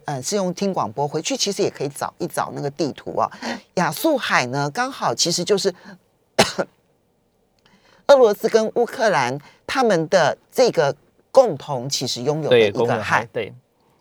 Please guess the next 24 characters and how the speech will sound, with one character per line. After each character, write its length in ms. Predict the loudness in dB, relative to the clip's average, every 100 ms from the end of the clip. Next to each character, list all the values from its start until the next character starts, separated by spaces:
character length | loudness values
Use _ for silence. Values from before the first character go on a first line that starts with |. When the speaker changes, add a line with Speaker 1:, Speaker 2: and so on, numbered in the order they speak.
| _ _
Speaker 1:
对 100 | 0
不 40 |
对？ 140 | 2 2 -2
Speaker 2:
对。 180 | -12 -14 _
Speaker 1:
所 160 | 6
以 180 | 6 6
呢， 220 | 4 2 -2 -2
这 160 | 0
个 260 | 4 2 2
是 460 | 0 0 4 2 2
俄 120 | 4
罗 220 | 6 4
斯 420 | 0 -2 0 0 -4 -12 -10 2
往 440 | 4 4 0 -8 -12
南 320 | -2 0 0 0
的 180 | 0 2
唯 140 | 2 2
一 120 | 2
的 100 | 0
出 160 | -2 -6
海 180 | -4
口。 200 | -6 -8
Speaker 2:
嗯。 180 | -12 _ -8
对， 200 | -8